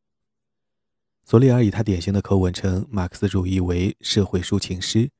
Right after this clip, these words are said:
这是对马克思主义的赞扬。他不认为马克思是理性主义者，他坚称马克思对社会主义乌托邦的描绘不是完整的蓝图，但赞扬马克思能够直扣人的心扉，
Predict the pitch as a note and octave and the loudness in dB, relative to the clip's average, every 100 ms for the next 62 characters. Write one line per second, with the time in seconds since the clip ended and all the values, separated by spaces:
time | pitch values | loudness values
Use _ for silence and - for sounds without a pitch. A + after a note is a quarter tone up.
0 | _ _ _ _ - G#2+ F#2+ F#2+ F2+ F2+ | _ _ _ _ -6 -2 0 0 -2 -8
1 | - G#2 G2 F2+ F#2 - G#2+ F#2 F2+ - | -4 -2 -2 -2 -2 -2 -2 -2 -8 -14
2 | _ _ _ _ _ _ _ _ _ _ | _ _ _ _ _ _ _ _ _ _
3 | _ - C#3 D3+ G#2+ F#2 F#2 E2+ - G2+ | _ 0 4 4 4 0 -2 -6 -8 -4
4 | G2+ G#2 - F#2 F#2 - A2+ F#2+ F2+ - | -2 -2 -2 -6 -6 -4 -4 -4 -4 -4
5 | - _ _ _ _ _ _ _ _ _ | -6 _ _ _ _ _ _ _ _ _
6 | G#2 G2+ G2+ G2+ G2+ G2+ A#2 A2+ F2+ - | -2 2 0 0 0 0 -2 -4 -4 -6
7 | - G#2 G2 F#2+ G2+ G2+ G2 F2+ F#2 F#2+ | -2 0 0 0 0 2 2 0 0 0
8 | G#2 G#2+ G#2+ F#2 F2+ - G2 F2+ G2 F#2+ | 0 2 0 -2 -4 0 0 0 -4 -2
9 | F#2+ F2+ F#2+ G#2+ F2+ F2 F2+ - F2+ _ | -2 -2 -2 -2 -2 -4 -4 -4 -6 _
10 | _ _ _ _ - A#2+ D3 G#2 G#2 F#2 | _ _ _ _ 0 2 2 0 0 -2
11 | F2 G2 G#2 G#2 A#2+ G2+ F2+ G2 F2+ F2 | -6 -4 2 2 0 -4 -4 -2 -2 -2
12 | - F2+ - F#2 F2 F2+ - G2+ - A2+ | -4 -4 -2 -2 -2 -6 -4 -4 0 0